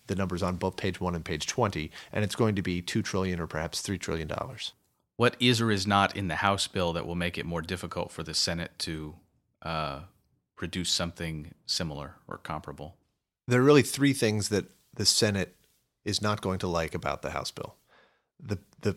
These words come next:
Speaker 1: the first and the biggest thing is, uh, the creation of a new government health insurance program that would compete with private insurers.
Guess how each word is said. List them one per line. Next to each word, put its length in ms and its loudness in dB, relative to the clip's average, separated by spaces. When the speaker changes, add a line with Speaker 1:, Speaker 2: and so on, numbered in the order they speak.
Speaker 1:
the 140 -6
first 300 8
and 100 2
the 60 2
biggest 340 2
thing 260 0
is, 380 -4
uh, 160 -2
the 100 -6
creation 400 0
of 80 -2
a 80 0
new 300 2
government 460 0
health 200 2
insurance 380 -2
program 560 -4
that 280 -2
would 380 -4
compete 340 -4
with 120 -8
private 320 0
insurers. 580 -4